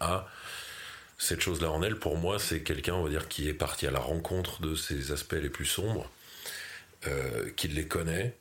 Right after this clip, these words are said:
et qui, du coup, euh, quand ce quelqu'un est gentil, il n'est pas juste gentil, il est bienveillant, il est bon, et, il, et cette personne est beaucoup plus présente. Et je pense qu'il y a ce, pour moi, il y a cette, cette, euh,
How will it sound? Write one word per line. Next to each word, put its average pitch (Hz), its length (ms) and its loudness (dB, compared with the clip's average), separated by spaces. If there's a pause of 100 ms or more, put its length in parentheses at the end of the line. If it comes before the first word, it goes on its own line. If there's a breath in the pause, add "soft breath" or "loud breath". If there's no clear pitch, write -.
(380)
et 78 120 4
qui, 90 160 0
du 76 140 -2
coup, 117 480 0
euh, - 20 0
quand 87 160 0
ce - 140 2
quelqu'un 87 600 2 (420)
est 92 240 4
gentil, 82 600 0
il 85 80 0
n'est 76 80 0
pas 76 160 2
juste 76 220 -2
gentil, 76 560 0 (220)
il 71 160 -2
est 90 100 2
bienveillant, 76 840 0
il 71 100 0
est 73 60 2
bon, 85 340 0 (280)
et, 73 200 0
il, 71 720 -2
et 80 360 2
cette - 180 -2
personne 87 360 -2
est 78 40 0
beaucoup 69 260 -2
plus 87 360 -2 (100)
présente. 76 520 -2 (640 loud breath)
Et - 60 4
je - 80 4
pense 107 180 4
qu'il 78 300 0
y 76 80 4
a 76 60 2
ce, 57 600 0 (840 loud breath)
pour 76 160 2
moi, 92 180 2
il 92 80 2
y 76 40 2
a 73 40 0
cette, 71 320 0
cette, - 400 0
euh, 58 260 0